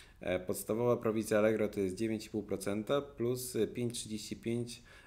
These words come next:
e, ofe-, e, od oferty wyróżnionej. E, czyli, e, łącznie tutaj wychodzi nam czternaście osiemdziesiąt pięć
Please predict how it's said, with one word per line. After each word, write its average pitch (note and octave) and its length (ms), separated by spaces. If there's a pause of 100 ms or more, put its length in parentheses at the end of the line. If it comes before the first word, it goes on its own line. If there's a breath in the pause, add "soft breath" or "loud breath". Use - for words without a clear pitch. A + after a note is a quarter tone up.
e, F2+ 220
ofe-, G2 300
e, G#2 320
od G#2 200
oferty G2+ 400
wyróżnionej. G#2+ 680 (560 loud breath)
E, F#2 280
czyli, A#2 560 (160)
e, G#2 380
łącznie A2+ 540
tutaj G#2 340
wychodzi G2 340
nam G2 160
czternaście G#2 640
osiemdziesiąt G2+ 640
pięć B2+ 360